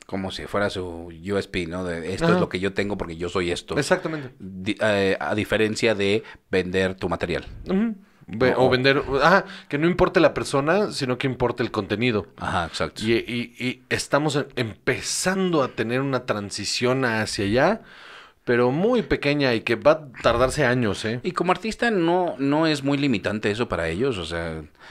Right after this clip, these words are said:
Speaker 1: que digan, "Bueno, pues entonces esta es la comedia que tengo que
Speaker 2: Sup-,
Speaker 1: hacer siempre".
Speaker 2: supongo que sí, pero ¿sabes qué? El dinero, eh,
Speaker 1: Les gana.
Speaker 2: pues el dinero no, ni siquiera te hace pensar en que tú te estás limitando como un artista o que te estás, o que, o que te estás...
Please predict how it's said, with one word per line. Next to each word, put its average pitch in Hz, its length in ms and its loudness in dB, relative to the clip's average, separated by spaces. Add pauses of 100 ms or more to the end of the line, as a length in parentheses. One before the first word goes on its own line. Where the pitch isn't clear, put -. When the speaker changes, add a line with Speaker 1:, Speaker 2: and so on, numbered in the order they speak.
(200)
Speaker 1:
que 95 120 -4
digan, 98 240 0
"Bueno, 120 140 -4
pues 95 140 -6
entonces 98 260 -6
esta 107 140 -6
es 98 60 -4
la 98 80 -2
comedia 95 220 -4
que 92 80 -4
tengo 85 140 -6
que - 80 0
Speaker 2:
Sup-, 175 200 2
Speaker 1:
hacer - 160 -4
siempre". 151 180 0
Speaker 2:
supongo 233 340 4
que 139 100 0
sí, 254 460 0 (640)
pero 131 180 2
¿sabes 170 300 2
qué? 175 300 2
El 123 200 2
dinero, 113 540 0 (480)
eh, 98 400 2 (120)
Speaker 1:
Les 78 200 -4
gana. 67 300 -10 (260)
Speaker 2:
pues - 140 -4
el 240 80 2
dinero 208 320 4
no, 208 160 4
ni 170 180 -2
siquiera 190 300 2
te 180 60 0
hace - 120 -4
pensar 131 340 0
en 139 100 -2
que 101 100 -4
tú - 240 -6 (260)
te - 80 -4
estás 120 220 -2
limitando 113 480 0
como 87 220 -4
un 90 120 -6
artista 90 480 -4
o 85 100 -2
que 90 120 -6
te - 80 -12
estás, 117 480 0 (540)
o - 120 -4
que, 110 240 -2
o 107 140 -6
que - 80 -2
te 95 80 -10
estás... - 480 -2